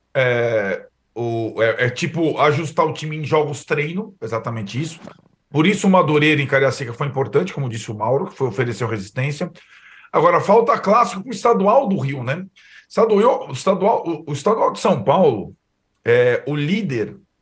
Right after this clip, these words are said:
é o, o, o quem fez mais pontos é o Santo André.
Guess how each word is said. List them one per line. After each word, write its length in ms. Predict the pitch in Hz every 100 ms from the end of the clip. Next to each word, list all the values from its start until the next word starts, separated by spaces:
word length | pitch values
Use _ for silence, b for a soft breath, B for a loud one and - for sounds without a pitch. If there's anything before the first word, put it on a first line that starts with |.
| _ _
é 120 | 117 135
o, 60 |
o, 680 | 143 135 123 107 - 110 98
o 60 | 98
quem 180 | - 165
fez 220 | 175 170
mais 240 | 165 160
pontos 200 | - 185
é 40 | 180
o 60 |
Santo 340 | 156 208 226 214
André. 380 | 175 120 98